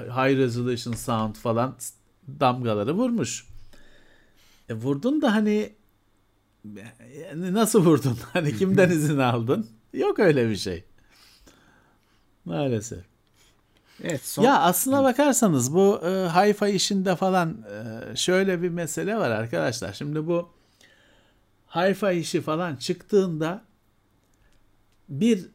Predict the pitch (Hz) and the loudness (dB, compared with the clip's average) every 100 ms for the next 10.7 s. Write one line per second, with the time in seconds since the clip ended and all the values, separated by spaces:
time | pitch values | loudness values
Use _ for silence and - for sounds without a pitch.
0 | - - - 202 127 - 156 196 180 - | -16 -10 -2 0 0 -6 2 4 4 -4
1 | - 180 185 127 - - _ _ _ - | -6 -2 0 -2 -8 -20 _ _ _ -2
2 | 180 190 165 170 180 185 190 104 - _ | 0 2 0 0 -2 0 -2 -2 -8 _
3 | _ _ _ _ _ _ _ _ - 190 | _ _ _ _ _ _ _ _ 2 2
4 | - 101 - _ _ _ _ _ _ _ | 4 2 0 _ _ _ _ _ _ _
5 | _ _ _ _ _ _ - 139 151 190 | _ _ _ _ _ _ -4 0 4 6
6 | 214 202 196 185 220 226 185 214 262 - | 6 4 2 0 0 0 2 2 0 -2
7 | 170 160 175 180 175 180 208 226 - - | -2 2 4 6 6 6 2 0 -14 -20
8 | - - _ _ _ _ - - 180 175 | -20 -20 _ _ _ _ -10 2 4 4
9 | 143 120 110 90 87 120 107 147 147 151 | 2 -2 -2 -4 -4 -4 -4 -4 -2 0
10 | 151 156 139 165 226 - - | 0 0 0 0 -2 -10 -20